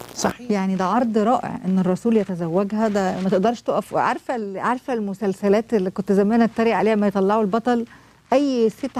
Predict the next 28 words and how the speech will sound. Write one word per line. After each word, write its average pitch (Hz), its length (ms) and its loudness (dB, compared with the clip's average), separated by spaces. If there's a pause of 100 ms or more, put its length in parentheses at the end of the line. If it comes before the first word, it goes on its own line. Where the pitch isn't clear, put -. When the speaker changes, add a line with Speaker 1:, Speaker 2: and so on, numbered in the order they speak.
Speaker 2:
هتظهر 220 400 2
في 190 120 -6
الفيلم 254 420 0 (320)
من 196 100 -2
أول 240 300 0
ما 208 80 0
يبدأ 190 320 0 (180)
لحد 233 300 0
ما 220 120 2
ينتهي 247 460 0 (340)
لازم 233 280 4
تفتتن 240 580 0
بيه 220 280 4
ولازم 220 440 4
تحبه. 175 320 0 (380)
وفي 196 220 0
مسلسلات 254 580 0
طبعًا 247 340 -2
ياما 262 240 -2
واحنا 254 300 -2
صغيرين 226 360 0
شفناها 285 480 -2 (220)
Speaker 1:
مم. 190 200 0
Speaker 2:
تلاتين 247 460 2
حلقة 302 560 0
بيعجبوا 254 560 2
بش-، 220 220 -8
بالبطل. 220 580 -2